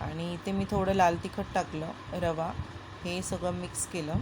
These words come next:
मीठ आता मी टाकलं नाही, कारण फिशला व्यवस्थित लागलेलं आहे मीठ, त्यामुळे पुन्हा मी रव्याला मीठ टाकलं नाही. इथे पॅन गरम करायला ठेवला आहे.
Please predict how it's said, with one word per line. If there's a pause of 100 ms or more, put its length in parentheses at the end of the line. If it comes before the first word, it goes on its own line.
(260)
मीठ
आता
मी
टाकलं
नाही,
कारण
फिशला
व्यवस्थित
लागलेलं
आहे
मीठ, (760)
त्यामुळे
पुन्हा
मी
रव्याला
मीठ (100)
टाकलं
नाही. (1300)
इथे
पॅन
गरम
करायला
ठेवला
आहे.